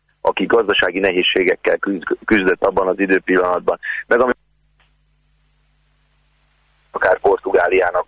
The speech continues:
akár, ö, ö, Spanyolországnak, bizonyos tekintetben néhányszor még Olaszországnak is, és azt akkor megteszi, ö, az Orbán Viktor vezette magyar,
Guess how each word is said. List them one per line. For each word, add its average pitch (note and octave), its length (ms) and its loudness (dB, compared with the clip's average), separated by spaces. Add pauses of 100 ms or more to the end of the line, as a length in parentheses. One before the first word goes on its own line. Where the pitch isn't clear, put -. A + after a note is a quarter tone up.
akár, F#2 440 0
ö, F2+ 140 2 (400)
ö, G2+ 240 4
Spanyolországnak, F#2+ 840 0
bizonyos G#2+ 340 0
tekintetben F#2+ 600 0
néhányszor F#2+ 540 0
még F#2+ 180 -2
Olaszországnak G2 840 0
is, - 100 -8
és - 120 -6
azt - 140 -4
akkor - 280 0
megteszi, - 560 -2 (320)
ö, G2 300 4 (140)
az G2 140 0
Orbán A2 380 0
Viktor F#2+ 320 -2
vezette F#2+ 400 0
magyar, G2 380 2